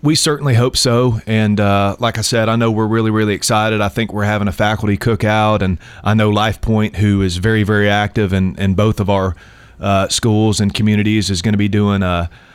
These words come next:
a, a tailgate as well, uh, you know, uh, for the churches at Life Point Smyrna and Life Point Stewart's Creek. Um, you know, so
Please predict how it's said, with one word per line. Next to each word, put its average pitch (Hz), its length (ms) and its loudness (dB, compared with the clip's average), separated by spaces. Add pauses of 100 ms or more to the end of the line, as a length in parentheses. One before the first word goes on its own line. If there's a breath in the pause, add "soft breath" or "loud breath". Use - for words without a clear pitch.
(160 loud breath)
a, 98 260 0
a 104 60 -2
tailgate 110 500 0
as 92 140 -2
well, 104 480 0
uh, 95 300 0
you 101 100 0
know, 98 380 0
uh, 92 320 0
for 101 180 -2
the 92 80 -2
churches 104 540 0
at 95 240 -2
Life 101 260 -2
Point 101 240 0
Smyrna 101 340 0
and 95 100 0
Life 98 200 0
Point 98 220 -2
Stewart's 104 320 -4
Creek. 101 420 -2 (320 loud breath)
Um, 95 480 -2 (220)
you 117 100 0
know, 104 160 0
so 101 380 0